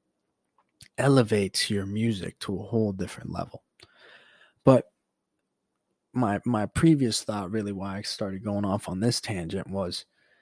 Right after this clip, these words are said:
you know, I was just in a whole different headspace, even when that transition, obviously starting up, off rapping like that,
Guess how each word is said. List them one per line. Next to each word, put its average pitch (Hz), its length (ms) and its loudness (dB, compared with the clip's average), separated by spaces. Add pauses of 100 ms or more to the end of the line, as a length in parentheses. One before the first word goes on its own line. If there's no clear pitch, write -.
(1500)
you - 260 -2
know, 107 120 4
I 113 40 6
was 127 140 4
just 131 220 2
in 131 60 2
a 110 60 2
whole 143 300 0
different 117 380 0
headspace, - 720 0 (560)
even 127 320 2
when 131 180 4
that 117 160 2
transition, 107 540 -2
obviously 107 380 -4
starting 104 380 2
up, 95 160 -6 (120)
off 92 280 -6
rapping 87 320 -10
like - 220 -20
that, 131 220 4